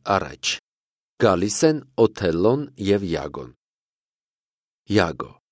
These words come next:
"Այդպես եք կարծում"։ Օթելլո. "Կարծում, Յագո"։ Յագո.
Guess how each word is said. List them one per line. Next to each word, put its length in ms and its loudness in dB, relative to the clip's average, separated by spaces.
"Այդպես 500 -2
եք 320 -4
կարծում"։ 500 -2
Օթելլո. 460 0
"Կարծում, 600 2
Յագո"։ 440 0
Յագո. 380 -4